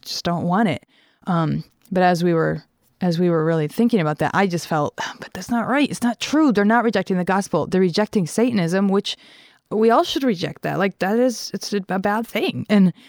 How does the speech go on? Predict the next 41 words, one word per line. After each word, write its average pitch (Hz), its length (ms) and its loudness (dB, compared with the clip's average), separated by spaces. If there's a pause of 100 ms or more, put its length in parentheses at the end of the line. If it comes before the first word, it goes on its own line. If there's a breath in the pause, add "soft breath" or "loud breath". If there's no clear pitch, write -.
(180 soft breath)
so - 140 0
I - 20 4
said, 220 180 2
"If - 180 0
we 220 180 4
go," 233 440 4
I, 190 280 -2
I - 20 2
felt, 170 420 2
"if 185 160 -4
we 175 100 0
go, 196 380 2
we're 180 120 0
just 170 240 -2
going 170 240 0
to 160 540 -2 (580 loud breath)
reinforce 214 580 4
that 170 220 0
lie." 185 520 -2 (100)
And, 165 500 -2
and 180 120 -2
everyone 214 300 4
else 220 180 2
felt 156 180 -2
the 165 80 0
exact 170 320 0
same 156 200 -4
way. 160 240 -2
And 160 160 0
so 160 180 -2
we 160 160 -2
thought, 170 300 -2
"Okay, 196 260 -2
I 156 100 -6
think 196 260 -4
maybe 180 320 0
we 175 120 -2
need 151 160 -4
to 156 60 -12
go 147 100 -6
back." 151 300 -6